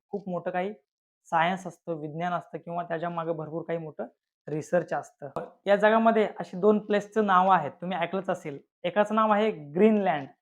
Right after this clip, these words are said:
आणि एकाचं नाव आहे आइसलँड. आणि तुम्हाला वाटत असेल ग्रीनलँड म्हणजे असं काही दिसत असेल, एकदम हिरवंगार दृश्य, आणि आइसलँड, आइसलँड म्हणजे तिथं भरपूर काही आईस असेल. तर नाही मित्रांनो, हे सगळं त्याचं विरुद्ध आहे.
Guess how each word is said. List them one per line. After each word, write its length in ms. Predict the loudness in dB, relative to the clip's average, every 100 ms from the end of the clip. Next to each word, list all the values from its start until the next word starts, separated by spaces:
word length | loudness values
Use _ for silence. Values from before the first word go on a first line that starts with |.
| _ -12
आणि 140 | -8
एकाचं 280 | -2 -2 0
नाव 160 | 0 0
आहे 100 | -2 -6 -8
आइसलँड. 480 | -8 -6 -8 -8 -12 _ _ _ _ _ _ _ -8
आणि 100 | -2
तुम्हाला 240 | 2 4 6
वाटत 260 | 4 2
असेल 200 | -4 -4 -6
ग्रीनलँड 480 | 0 2 4 4 2
म्हणजे 300 | 0 -2 -4 -4 _ _ _ _ _
असं 200 | -4 2
काही 160 | 2 2
दिसत 280 | -2 0
असेल, 300 | -2 0 -8 -8 _ _
एकदम 240 | -6 -6
हिरवंगार 540 | -6 -4 0 4 4 2
दृश्य, 360 | -2 -10 -14 _ _ _ _ _
आणि 220 | -6 -4 -6 _
आइसलँड, 520 | 4 4 2 0 0 -6 _ _ _ -4
आइसलँड 400 | -4 0 0 0
म्हणजे 200 | -2 -4
तिथं 200 | -4 -4
भरपूर 300 | -4 -4 -4
काही 180 | -2 -4
आईस 320 | -2 -4 -4
असेल. 240 | -12 -16 -20 _ _ _ _ _ _ -6
तर 60 |
नाही 200 | 2 4
मित्रांनो, 380 | 2 0 -4 -4 -10 _ _ _
हे 100 | -10
सगळं 240 | -4 -2 0
त्याचं 260 | -2 -2
विरुद्ध 320 | 0 0 -2
आहे. 140 | -4